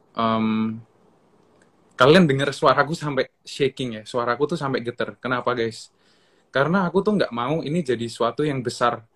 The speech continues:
Jadi suatu pertarungan antara ini sama ini, pendukungnya ini sama ini bertengkar. Aku bener-bener nggak mau, guys.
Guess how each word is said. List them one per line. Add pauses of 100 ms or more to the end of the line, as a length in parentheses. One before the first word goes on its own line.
(180)
Jadi
suatu
pertarungan
antara (160)
ini
sama
ini, (360)
pendukungnya
ini
sama
ini (200)
bertengkar. (380)
Aku
bener-bener
nggak
mau,
guys.